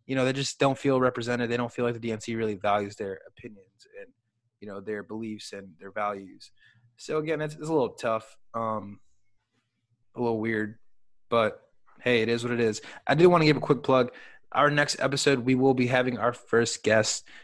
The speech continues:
Um, not gonna reveal who that is just yet, but we're gonna be covering the twenty twenty election. This person has worked on several political campaigns, um, ranging from, uh, president, um,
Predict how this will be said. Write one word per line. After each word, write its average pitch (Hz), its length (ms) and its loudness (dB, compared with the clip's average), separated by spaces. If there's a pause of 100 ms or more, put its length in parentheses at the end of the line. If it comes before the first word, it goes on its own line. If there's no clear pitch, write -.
(140)
Um, 101 420 -2 (240)
not 110 220 2
gonna 135 140 6
reveal 139 220 6
who 151 180 4
that 151 120 6
is 151 220 2 (280)
just 147 300 -2
yet, 110 220 -4 (340)
but - 420 4 (1120)
we're 143 160 2
gonna 160 120 4
be 147 120 0
covering 139 440 4
the 123 80 0
twenty 135 220 0
twenty 127 240 0
election. 131 580 2
This 123 140 -6
person 127 340 -4
has 113 140 -8
worked 123 380 -2
on 113 280 -6 (400)
several 156 480 -2
political 127 320 -2
campaigns, 120 720 -6 (380)
um, 101 260 -12
ranging 120 380 -4
from, 107 420 -6 (240)
uh, - 140 -14 (140)
president, 127 420 -4 (160)
um, 98 380 -14